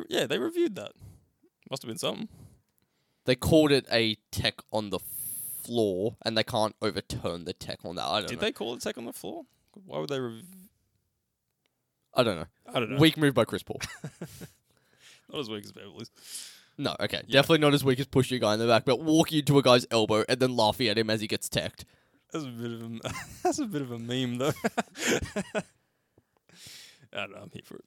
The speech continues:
Speaker 2: Chris Paul's hard to root for, for me.
Speaker 1: I, I'm hardcore rooting for Chris Paul right
Speaker 2: Okay.
Speaker 1: now. <laughs>
Speaker 2: Um, all right, let's get to Bucks and Hawks
Speaker 1: Mm.
Speaker 2: then. Um, so, for me, I think the key to the series was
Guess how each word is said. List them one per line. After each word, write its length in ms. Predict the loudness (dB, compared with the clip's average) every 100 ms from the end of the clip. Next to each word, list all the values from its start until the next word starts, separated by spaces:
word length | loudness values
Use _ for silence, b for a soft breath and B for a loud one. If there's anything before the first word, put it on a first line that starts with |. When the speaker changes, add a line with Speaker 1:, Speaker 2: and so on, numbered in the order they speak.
| -4
Speaker 2:
Chris 160 | -2
Paul's 180 | 4 4
hard 260 | 4 0 2
to 120 | -2
root 220 | -2 -6
for, 160 | -6 -6
for 100 | -6
me. 160 | -10 -10 b b b b b
Speaker 1:
I, 200 | -6 -6 -8 -10
I'm 320 | -6 -6 -8 _ _ _ _ -16
hardcore 480 | -6 -4 -4 -8 -12
rooting 200 | -14 -16
for 100 | -16
Chris 200 | -14 -14
Paul 220 | -14 -16 -8
right 180 | -4 -4
Speaker 2:
Okay. 40 |
Speaker 1:
now. 80 | -6
<laughs> 560 | -8 -12 -10 -10 -10 -4 2 2
Speaker 2:
Um, 180 | 2 -4 -2
all 60 | 0
right, 140 | 2
let's 180 | 0 -2
get 140 | -2
to 180 | 2 0
Bucks 220 | 0 -4 -4
and 80 |
Hawks 340 | -12 -12 -12 -10
Speaker 1:
Mm. 80 | -6
Speaker 2:
then. 180 | -6 -8 b b b b
Um, 340 | 2 2 0 -6 _ 4
so, 280 | 6 6 4 -10 _ -10
for 180 | 0 2
me, 200 | 4 2
I 60 | 2
think 140 | 0
the 60 | -6
key 160 | -4
to 100 | -4
the 100 | -4
series 420 | -6 -6 -8 -8 -6
was 240 | -6 -6